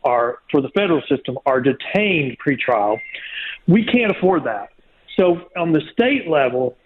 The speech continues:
the problem is we've turned that on its head, and we're making it almost impossible for judges to hold people. So, like, uh, in New Jersey, they enacted a p-, plan where they set up almost a mini trial within days of being arrested.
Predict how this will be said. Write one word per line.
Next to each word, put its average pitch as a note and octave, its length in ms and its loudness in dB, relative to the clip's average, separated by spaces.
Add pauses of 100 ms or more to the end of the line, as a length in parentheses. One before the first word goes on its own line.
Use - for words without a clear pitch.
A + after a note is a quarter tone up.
(200)
the F3 60 4
problem A3 380 2
is D#3+ 80 -2
we've F#3 220 0 (100)
turned A3+ 220 2
that F3+ 140 2
on D#3+ 160 2
its C3 240 -6
head, C#3 520 0 (420)
and F3 180 0
we're F3 120 4
making F#3 320 0
it D#3+ 80 2
almost D#3+ 440 0
impossible D#3 760 0
for C#3 100 2
judges C3 380 2
to C3 120 -4
hold F#3 260 2
people. B2+ 440 -4
So, D3 240 2 (300)
like, D3 220 0 (200)
uh, C3 340 2 (440)
in D#3 140 4
New D3+ 140 4
Jersey, D#3 480 2
they D3 200 2
enacted C#3+ 400 -2
a C3 40 -2
p-, C#3+ 300 -8
plan C#3+ 400 0
where C3 300 2 (360)
they D#3+ 320 2
set E3 120 2
up D3 160 -2
almost C#3+ 320 0
a C#3+ 60 2
mini D3+ 300 2
trial C3+ 400 0
within C3+ 260 0
days C3+ 300 2
of B2 100 -2
being C3 220 2
arrested. C3 580 2